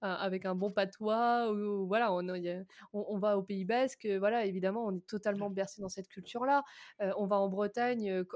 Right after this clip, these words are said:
Speaker 1: euh, on a l'impression d'être dans un autre pays, et tellement il y a les drapeaux, euh, bretons affichés partout, plus que les drapeaux français. » Donc, c'est pour dire aussi que, hum, la culture, elle est partout, et le dépaysement, il est partout. Euh,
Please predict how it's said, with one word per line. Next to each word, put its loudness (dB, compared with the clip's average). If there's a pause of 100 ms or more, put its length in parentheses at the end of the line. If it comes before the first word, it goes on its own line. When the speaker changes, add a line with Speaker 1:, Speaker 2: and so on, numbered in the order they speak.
Speaker 1:
euh, -2 (100)
on 0
a 6
l'impression 0
d'être 0
dans 2
un 2
autre 0
pays, 0
et 2
tellement 0
il 0
y 4
a 4
les 4
drapeaux, 2
euh, 2
bretons 2
affichés 0
partout, -2
plus -4
que -8
les -2
drapeaux 0
français. » -2 (340)
Donc, -6
c'est -4
pour 0
dire -2
aussi -2
que, 0
hum, -2 (100)
la -4
culture, -6
elle -2
est -6
partout, -4
et -2
le -4
dépaysement, -6
il -6
est -8
partout. -10 (400)
Euh, -2